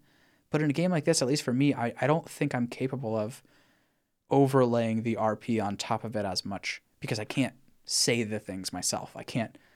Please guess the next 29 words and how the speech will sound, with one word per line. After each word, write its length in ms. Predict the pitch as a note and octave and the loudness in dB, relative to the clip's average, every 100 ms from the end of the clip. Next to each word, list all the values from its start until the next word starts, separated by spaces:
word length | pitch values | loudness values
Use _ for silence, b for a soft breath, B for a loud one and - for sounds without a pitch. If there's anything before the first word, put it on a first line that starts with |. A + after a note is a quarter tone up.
| b b b b b _ _ _ | b b b b b _ _ _
write 320 | - G#2+ A#2+ - | -6 -2 -2 -4
the 80 | |
story 320 | A2+ - A2+ A2 | -4 -2 0 0
myself. 420 | G#2 - G#2+ - | 0 2 0 -2
I 60 | |
have 120 | A2 - | -8 -8
to 60 | |
click 260 | - - - | -8 -10 -8
the 80 | A2 | -4
options. 520 | A2 - - G#2+ G2+ | -4 -4 -6 -8 -8
And 140 | A#2+ | -6
so 280 | - - A2+ | -4 -2 -4
it 100 | G#2 | -8
just, 180 | - - _ - | -8 -12 _ -8
do 80 | |
they 140 | A#2 A2+ | -8 -8
fit 340 | - - C#3 | -6 -2 0
with 200 | B2+ A2 | 0 -4
the 140 | A2 G2+ - | -6 -8 -8
character 280 | - A#2 | -8 -6
that 100 | G#2+ | -6
I'm 120 | G#2 B2 | -6 0
making? 440 | E3 D3 D3+ C3 | 0 2 0 0
And 300 | B2 A2 - b b b b b b | -4 -6 -10 b b b b b b
does 120 | C3 | 0
it 60 | B2+ | 2
make 160 | A2+ | 2
sense? 540 | - - F3+ D#3+ - D3+ | 4 4 4 4 2 6
Like, 280 | B2+ A#2 | 4 2